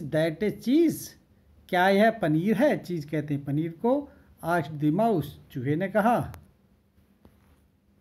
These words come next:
"We will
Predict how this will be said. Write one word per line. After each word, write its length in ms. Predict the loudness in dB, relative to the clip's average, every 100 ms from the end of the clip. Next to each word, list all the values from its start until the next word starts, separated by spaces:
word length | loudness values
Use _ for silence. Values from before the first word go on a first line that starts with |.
| _ -20 _ _ _ _ _ _ _ _ _ _ _ _ _ _ _ _ _ _ _ _ _ _ _ _ -8
"We 240 | -2 0
will 240 | 4 4